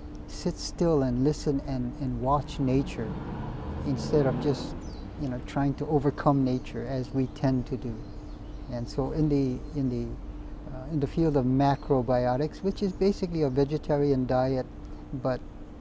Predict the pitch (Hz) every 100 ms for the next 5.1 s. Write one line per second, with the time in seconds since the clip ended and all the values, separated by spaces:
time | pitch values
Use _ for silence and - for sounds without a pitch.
0 | - - - 143 151 165 143 127 120 143
1 | 135 - 139 143 - 131 120 - - -
2 | - - - 156 151 - 139 - - 143
3 | 139 147 147 - 127 120 135 - 131 -
4 | 110 - - - - - - 123 120 123
5 | 127